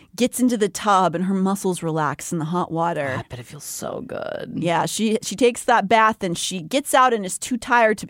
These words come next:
Speaker 1: even put on bedclothes. Flops into bed naked and is
Speaker 2: Oh.
Speaker 1: out like a Fae light.
Speaker 2: Oh.
Speaker 1: She doesn't jolt awake, doesn't even run for the stairs.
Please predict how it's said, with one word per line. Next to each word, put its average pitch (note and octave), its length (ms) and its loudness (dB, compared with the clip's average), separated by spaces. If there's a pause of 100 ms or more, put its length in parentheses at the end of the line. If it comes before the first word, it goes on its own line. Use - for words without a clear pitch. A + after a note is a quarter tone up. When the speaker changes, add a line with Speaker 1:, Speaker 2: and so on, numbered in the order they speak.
Speaker 1:
even G3 240 -2
put G#3 140 -2
on F#3 200 2
bedclothes. D#3+ 840 0 (340)
Flops A3 380 2
into A#3 200 0
bed G3+ 220 0
naked F3 360 0
and A#3+ 120 4
is F#3 80 2
Speaker 2:
Oh. - 40 4
Speaker 1:
out F#3 180 4
like F#3+ 140 -2
a F#3+ 60 -2
Fae E3+ 280 -4
light. C3+ 360 -4
Speaker 2:
Oh. F#3+ 460 0 (400)
Speaker 1:
She - 200 -8
doesn't F#3+ 280 2
jolt F#3+ 240 0
awake, F3+ 480 2 (320)
doesn't G3+ 260 2
even G#3 220 2
run F#3+ 240 2
for G3 120 -4
the F3 80 -4
stairs. E3 840 -6